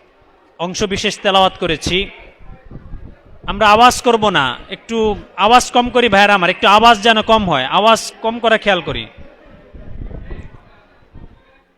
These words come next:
আমাদের সমাজে অনেকের এমন হয় যে মাশাআল্লাহ নামাজ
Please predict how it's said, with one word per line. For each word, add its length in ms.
আমাদের 340
সমাজে 640
অনেকের 360
এমন 280
হয় 440
যে 100
মাশাআল্লাহ 800
নামাজ 460